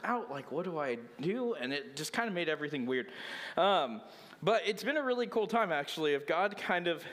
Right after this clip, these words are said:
helping me learn more about himself and also more about me. Um, and it's been a really cool process because there have been so many things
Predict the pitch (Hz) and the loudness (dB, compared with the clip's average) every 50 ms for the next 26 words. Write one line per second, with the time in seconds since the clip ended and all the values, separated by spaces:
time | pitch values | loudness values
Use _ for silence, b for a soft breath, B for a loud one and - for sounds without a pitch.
0 | B B B B B B - - 185 202 208 240 214 185 175 185 185 185 165 151 | B B B B B B 0 2 2 2 2 0 -2 0 0 0 0 0 0 2
1 | 160 165 170 170 165 147 135 135 151 190 208 202 190 165 147 139 127 - - - | 2 2 0 0 -2 -2 -2 0 0 2 2 0 0 0 0 -2 -2 -4 -4 -4
2 | 151 165 196 - - 254 277 330 381 - - B B B B B B B B B | -4 -4 -2 0 0 2 2 2 0 -4 -10 B B B B B B B B B
3 | 131 151 180 202 233 233 - 220 196 185 190 180 165 165 131 104 98 110 123 113 | 0 2 2 2 2 2 0 -2 0 0 0 0 0 0 -2 -2 -2 -4 -4 -4
4 | - - - - - B B B B B B B B B 131 139 147 143 135 117 | -6 -8 -14 -20 -20 B B B B B B B B B 2 4 4 4 2 0
5 | 104 95 95 123 151 170 175 180 180 - 226 247 240 220 208 214 208 202 196 - | -2 -2 -2 0 0 2 2 0 0 2 2 2 2 2 2 2 2 2 2 2
6 | 220 180 - - 190 156 147 151 - 143 131 - - 156 165 - 180 165 - 185 | 0 0 0 0 0 0 0 0 -2 -4 -4 -4 -4 -4 0 0 0 0 2 0
7 | 208 208 196 190 214 202 196 - - 190 202 226 233 240 226 220 208 - - 160 | 0 0 0 -2 -2 -4 -2 -2 0 0 0 2 0 0 0 -2 -2 -2 -2 -2
8 | 156 165 196 214 - | 0 0 -2 -4 -6